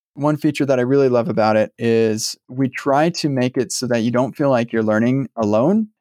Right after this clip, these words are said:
um, because we learn better when we're learning together and we feel like we're, we're not alone. So we have a presence feature, uh, on Epic Web. So when you're working through the workshops, you can see all the other people that are currently working on the workshops as well.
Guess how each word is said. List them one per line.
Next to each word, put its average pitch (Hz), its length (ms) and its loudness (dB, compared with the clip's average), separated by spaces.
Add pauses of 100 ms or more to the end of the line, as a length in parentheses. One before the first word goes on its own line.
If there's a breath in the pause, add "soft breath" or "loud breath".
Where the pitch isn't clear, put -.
(100)
um, 120 260 2
because 123 420 0
we 135 140 0
learn 127 360 0
better 123 300 2
when 120 200 -2
we're 117 100 2
learning 117 400 2
together 113 420 0
and 104 220 -2
we 107 180 -2
feel 117 200 0
like 110 180 0
we're, 110 200 -4 (100)
we're 113 120 -4
not 110 240 2
alone. 127 380 0
So 120 360 0 (120)
we 135 220 0
have 139 200 2
a 113 80 0
presence 151 460 -4
feature, 104 500 0 (140)
uh, 110 240 2
on 123 140 0
Epic 117 280 -4
Web. 107 220 0
So 123 160 0
when 123 160 0
you're 131 380 2
working 127 340 -2
through 120 200 -2
the 101 380 2
workshops, 120 680 -2 (320 soft breath)
you 139 140 0
can 139 120 0
see 143 480 0 (240)
all 156 220 2
the 156 160 2
other 143 160 0
people 135 320 -2
that 123 100 0
are 110 100 0
currently 117 380 -2
working 117 320 0
on 110 80 0
the 107 80 -2
workshops 107 460 -2
as 107 180 -8
well. 120 480 0